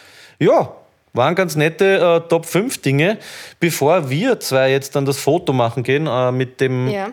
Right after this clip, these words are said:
Speaker 1: asiatischen, äh, maßgeschneiderten Anzug, würde ich sagen, dass wir den Florian anrufen.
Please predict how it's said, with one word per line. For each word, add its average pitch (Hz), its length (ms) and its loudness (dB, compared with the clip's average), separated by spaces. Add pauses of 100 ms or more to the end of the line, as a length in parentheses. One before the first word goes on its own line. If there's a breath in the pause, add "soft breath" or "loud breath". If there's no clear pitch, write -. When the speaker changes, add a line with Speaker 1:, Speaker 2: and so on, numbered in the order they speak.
(140)
Speaker 1:
asiatischen, 127 880 -4
äh, 113 220 -2
maßgeschneiderten 117 1120 -4 (160)
Anzug, 156 560 -2 (400 loud breath)
würde 160 220 0
ich - 100 -4
sagen, 160 380 0
dass 151 160 0
wir 160 100 2
den 151 480 -2
Florian 165 540 0
anrufen. 98 680 -4